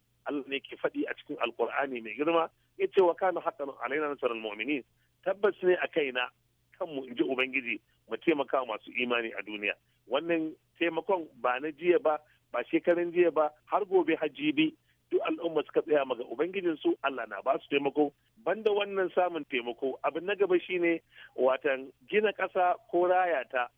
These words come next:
ko samun cin nasara a cikinta, ba yana dogaro ba ne kaɗai a kan shugabanni. Dukkan wanda Allah ya bashi wata hikima, wani irin dabara,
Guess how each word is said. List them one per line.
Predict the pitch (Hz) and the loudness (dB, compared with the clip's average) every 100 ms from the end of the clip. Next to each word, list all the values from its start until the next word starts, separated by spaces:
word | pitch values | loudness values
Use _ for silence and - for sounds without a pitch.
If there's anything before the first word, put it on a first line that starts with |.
| _ _ _ | _ _ _
ko | - 165 | -12 -6
samun | 190 185 180 156 | -2 -2 -4 -6
cin | 175 | 2
nasara | 165 156 156 143 | 2 4 0 0
a | 117 | -8
cikinta, | - 156 143 131 104 _ _ _ _ | -10 -8 -2 0 -2 _ _ _ _
ba | 143 | -4
yana | 196 208 180 | -2 -4 -2
dogaro | 165 147 165 160 | 0 2 2 4
ba | 165 | 2
ne | 151 | 0
kaɗai | - 170 180 180 | -4 2 2 2
a | |
kan | - 135 | -2 -4
shugabanni. | - 110 104 104 113 165 165 _ _ _ - | 0 0 0 -2 0 -2 -2 _ _ _ -4
Dukkan | 381 208 | 0 2
wanda | 190 185 165 | 2 -2 -2
Allah | 165 165 147 | 2 4 4
ya | |
bashi | 151 156 135 | 2 -2 -4
wata | 131 143 | -4 -4
hikima, | 131 139 156 127 95 _ _ _ | -6 -2 -2 -2 -6 _ _ _
wani | 104 143 165 | -6 -6 0
irin | 165 156 | 0 0
dabara, | 123 120 139 127 | 0 0 2 2